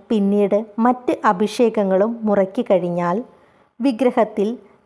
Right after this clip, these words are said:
തിരുവുടയാടയും മാലയും തിരുവാഭരണങ്ങളും ചാർത്തി അലങ്കരിച്ച് ദർശനത്തിന് തയ്യാറാക്കുന്നു. പിന്നെ പത്മനാഭന്റെ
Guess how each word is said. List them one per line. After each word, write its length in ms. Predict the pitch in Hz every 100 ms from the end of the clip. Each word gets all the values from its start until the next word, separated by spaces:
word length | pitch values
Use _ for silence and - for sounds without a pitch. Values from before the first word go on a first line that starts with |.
| _ 311
തിരുവുടയാടയും 960 | 330 330 240 202 196 196 190 202 196
മാലയും 680 | 202 202 220 233 208 208 - -
തിരുവാഭരണങ്ങളും 1000 | 233 247 277 320 285 226 208 202 196 190
ചാർത്തി 400 | 214 196 196 220
അലങ്കരിച്ച് 840 | 196 185 185 196 233 220 - 202 - - _ 175
ദർശനത്തിന് 720 | 214 196 - 220 190 202 202 226
തയ്യാറാക്കുന്നു. 840 | 214 196 214 220 208 190 175 202 - _ _ _ _ _ _
പിന്നെ 400 | 220 202 202 202 202 -
പത്മനാഭന്റെ 840 | 220 202 226 214 220 220 233 214 233